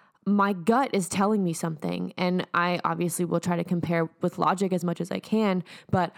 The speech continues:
I'm not afraid to get hurt. And I think that's extremely important, um, for everybody, is don't be afraid to deal with pain, to feel pain, because without pain,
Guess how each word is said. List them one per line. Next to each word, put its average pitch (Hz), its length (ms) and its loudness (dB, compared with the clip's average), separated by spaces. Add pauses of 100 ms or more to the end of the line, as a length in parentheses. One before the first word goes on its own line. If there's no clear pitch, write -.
(200)
I'm 214 120 2
not 233 160 2
afraid 190 640 0
to 208 100 0
get 175 200 0
hurt. 156 220 0
And 170 140 -2
I 185 100 2
think 208 280 0
that's 185 220 0
extremely 180 500 -2
important, 160 500 -2 (300)
um, 160 460 -2 (120)
for 190 140 0
everybody, 165 480 0
is 160 160 -6
don't 190 320 0
be 196 160 0
afraid 170 480 0 (360)
to 208 100 2
deal 175 260 2
with 170 180 -2
pain, 156 360 -2
to 196 120 2
feel 175 280 0
pain, 160 340 -2
because 170 240 -2
without 180 420 0
pain, 175 360 0